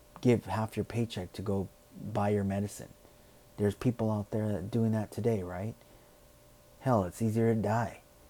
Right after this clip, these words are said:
You know, I, I don't think I could deal with that. You know, what if, what if, like, I was severely sick and I, and you go to the pharmacy and they're like, "Oh, okay, sir.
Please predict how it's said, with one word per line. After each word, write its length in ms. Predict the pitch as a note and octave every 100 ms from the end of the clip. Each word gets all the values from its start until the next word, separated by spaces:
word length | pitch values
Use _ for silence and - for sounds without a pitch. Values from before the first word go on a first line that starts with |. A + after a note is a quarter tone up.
| - -
You 100 | G#2
know, 260 | G2 A2 A#2+
I, 380 | - G2 - G#2+
I 20 |
don't 240 | A#2 A2
think 200 | G#2 A2+
I 120 | G#2+ G2+
could 180 | G#2+
deal 200 | G2 A2
with 120 | A2 -
that. 200 | - -
You 100 | G2+
know, 160 | G2 G#2
what 220 | A2 C3
if, 160 | C3+ - - - - - -
what 320 | G#2+ C3 C#3+
if, 360 | A#2+ G#2+ - -
like, 400 | F#2+ F2+ - - - - - -
I 120 | -
was 180 | A2 G#2+
severely 460 | - G#2+ G#2 G#2 G2+
sick 360 | - - A2+
and 120 | G2+ F#2
I, 260 | F2+ F#2 -
and 300 | G2+ G2 G2+
you 60 | G#2
go 140 | A2
to 100 | G2+
the 80 | F2+
pharmacy 460 | - A2 A2 -
and 80 | G#2
they're 80 | G2
like, 160 | G2 G#2
"Oh, 160 | E3+
okay, 240 | D#3+ - G#2
sir. 320 | - G#2+